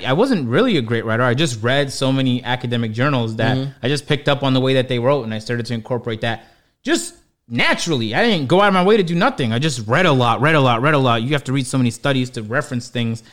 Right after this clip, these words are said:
Speaker 2: Mm-hmm.
Speaker 1: Um, and so I'm generally the, I write pitches all the time. Um, for the A M P boxing video, I wrote a pitch to Everlast. I wrote a pitch to Venom Boxing, um, to see if they'd be willing to sponsor it. One of them responded.
Speaker 2: Mm.
Speaker 1: Um,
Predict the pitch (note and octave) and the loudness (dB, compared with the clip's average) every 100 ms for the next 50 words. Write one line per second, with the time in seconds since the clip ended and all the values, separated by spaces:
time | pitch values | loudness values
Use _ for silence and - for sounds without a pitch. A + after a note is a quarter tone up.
0 | - C3+ C#3 D3+ A2 A2 G#2+ G#2 G#2 A2+ | -12 -8 -6 -2 -2 0 0 -2 -4 -4
1 | A#2 D3+ C#3 B2+ A#2 G#2 - _ - A#2 | 0 2 4 2 0 -6 -16 _ -4 -2
2 | A2+ C#3+ G3+ F3 C#3+ C3 C3 B2+ A#3+ - | 0 0 2 0 0 0 0 2 0 0
3 | G3+ F3 D#3 - D3+ C3 - A#2+ G2 - | -2 -2 -4 -2 -2 -2 -2 -2 -4 -10
4 | _ _ _ _ _ _ _ A#2+ B2 A#2 | _ _ _ _ _ _ _ -2 0 0
5 | A2+ C#3 C#3 D3 F#3 F#3+ F3+ D3 E3 - | -2 -2 -2 -2 -2 -4 -4 0 0 -2
6 | D3 C#3 C3 C3 B2 A#2+ - - _ A2 | -4 -2 0 2 2 0 -4 -16 _ -2
7 | A#2+ B2+ C3+ B2+ C3+ B2+ B2+ - - B2 | 2 4 4 2 2 0 0 -8 -2 2
8 | A#2+ A#2 B2 C#3 C3+ C#3 C3 A#2 A#2+ A#2+ | 2 0 0 0 2 0 -2 -2 -2 -2
9 | B2 A2+ - A2 A#2 G#2+ A2 A2 - G#2+ | -4 -6 -6 -2 -2 0 0 -2 -2 -4
10 | G2+ - _ _ _ G#2 G#2 G2+ G2+ G2 | -4 -8 _ _ _ -2 0 0 -2 -6
11 | - A2 A#2+ A2 - A2 A2 A2 G#2+ - | -8 -6 -2 -2 -2 -4 -2 -2 -2 -6
12 | - A#2+ C3 D#3+ E3 - _ _ - E3 | -4 -4 0 0 0 -6 _ _ -4 0
13 | B3+ B3 A#3+ D4+ F3 - - _ _ _ | 2 2 2 2 2 -2 -16 _ _ _
14 | B2 A2+ A#2 A2+ A2 G#2+ G#2 | -8 -2 0 2 0 0 -4